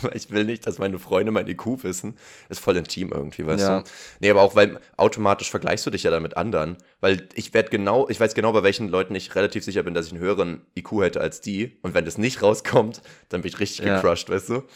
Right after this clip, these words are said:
Speaker 2: Das wär
Speaker 1: Das,
Speaker 2: richtig
Speaker 1: das kannst du
Speaker 2: übel.
Speaker 1: halt eigentlich auch nicht machen.
Speaker 2: Und dann denkst
Speaker 1: Aber
Speaker 2: du
Speaker 1: von
Speaker 2: dir
Speaker 1: wegen,
Speaker 2: so,
Speaker 1: dass es
Speaker 2: „Du?“
Speaker 1: <laughs>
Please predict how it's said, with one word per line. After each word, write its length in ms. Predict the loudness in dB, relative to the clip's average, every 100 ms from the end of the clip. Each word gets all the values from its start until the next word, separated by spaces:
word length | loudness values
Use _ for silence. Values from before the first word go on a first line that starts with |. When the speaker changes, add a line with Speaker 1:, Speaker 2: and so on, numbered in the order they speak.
| -16
Speaker 2:
Das 220 | -8 -8 -2
wär 60 |
Speaker 1:
Das, 100 | -2
Speaker 2:
richtig 240 | -2 -8 -8
Speaker 1:
das 80 |
kannst 240 | -4 -4 0
du 40 |
Speaker 2:
übel. 20 |
Speaker 1:
halt 100 | 0
eigentlich 160 | 0 -4
auch 60 | -6
nicht 100 | -8
machen. 160 | -16 _ _ -20 -12 -2
Speaker 2:
Und 100 | 2
dann 140 | 6
denkst 220 | 6 6
Speaker 1:
Aber 20 | 4
Speaker 2:
du 60 |
Speaker 1:
von 80 | 4
Speaker 2:
dir 40 | 4
Speaker 1:
wegen, 180 | 4 4
Speaker 2:
so, 40 |
Speaker 1:
dass 180 | 4 0
es 140 | -10 -4
Speaker 2:
„Du?“ 460 | 0 4 6 6 2 -2
Speaker 1:
<laughs> 240 | -2 -2